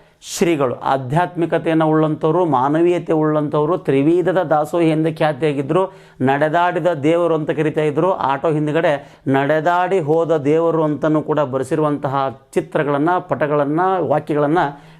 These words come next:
ನಾನು ಕಣ್ಣಾರೆ ಓದಿದ್ದೀನಿ. ಇವರಿಗೆ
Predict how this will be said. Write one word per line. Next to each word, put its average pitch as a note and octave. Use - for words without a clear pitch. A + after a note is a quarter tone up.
ನಾನು C#3
ಕಣ್ಣಾರೆ D3
ಓದಿದ್ದೀನಿ. C3
ಇವರಿಗೆ C#3+